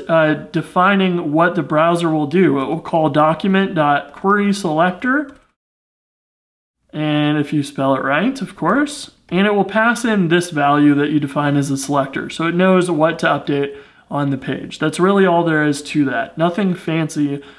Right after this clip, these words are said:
You just wanna make sure your H T M L has the element, and you make sure you generate the exact same I D for those. Then the other option for morphing is you need to render some H T M L and send that over the wire.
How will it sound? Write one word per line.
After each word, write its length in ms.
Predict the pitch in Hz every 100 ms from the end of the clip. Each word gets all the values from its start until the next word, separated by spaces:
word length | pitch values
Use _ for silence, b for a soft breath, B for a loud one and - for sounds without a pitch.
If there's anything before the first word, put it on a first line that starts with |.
| B
You 120 | 170
just 200 | 180 196
wanna 160 | 214 196
make 180 | 185 180
sure 180 | 190 175
your 200 | 156 143
H 220 | 147 -
T 80 | 151
M 100 | 147
L 180 | 147
has 300 | 143 151 135
the 200 | - 131
element, 520 | 135 156 190 196 185 - b b b
and 320 | 139 139 139
you 140 | 156 156
make 220 | 147 139
sure 200 | - 151
you 200 | 139 139
generate 480 | 135 139 135 139 135
the 80 | 139
exact 400 | 135 135 131 -
same 320 | 147 135 131
I 180 | 127 135
D 300 | 135 139 139
for 180 | 143
those. 460 | 131 123 - - - _ b _ _ _ _ _ _ _ - -
Then 280 | 175 214 220
the 100 | 208
other 240 | 196 196
option 400 | 175 180 208 185
for 160 | 175 147
morphing 580 | 147 233 233 170 226 - B B
is 320 | 175 175 175 175
you 160 | 160
need 240 | 160 156 156
to 80 | 151
render 400 | 143 147 151 156
some 200 | 170 151
H 240 | 143 143
T 140 | -
M 100 | 143
L 280 | 139 139 170 -
and 120 | 143
send 320 | - 139 135
that 240 | 131 143
over 240 | 143 139 143
the 100 | 143
wire. 520 | 156 165 143 110 -